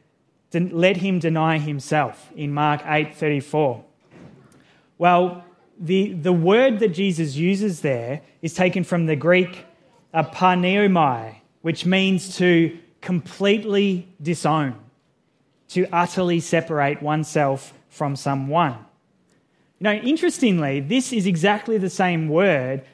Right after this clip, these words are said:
that Jesus uses in Matthew chapter twenty-six when he tells a horrified Peter that he's gonna disown him three times. So he says to Jesus,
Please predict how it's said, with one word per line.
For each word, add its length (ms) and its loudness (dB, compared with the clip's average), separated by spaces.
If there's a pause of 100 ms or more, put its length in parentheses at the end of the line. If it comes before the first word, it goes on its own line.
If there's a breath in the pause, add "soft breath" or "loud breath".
(140 soft breath)
that 320 0
Jesus 640 0
uses 420 2
in 240 -2
Matthew 680 -4
chapter 320 -4
twenty-six 840 -2 (220 loud breath)
when 120 2
he 80 6
tells 360 2
a 80 0
horrified 800 2
Peter 580 0 (340 soft breath)
that 120 4
he's 140 2
gonna 200 2
disown 480 2
him 340 -2 (120)
three 360 0
times. 680 -8 (920)
So 200 2
he 200 2
says 460 2
to 80 -4
Jesus, 800 -2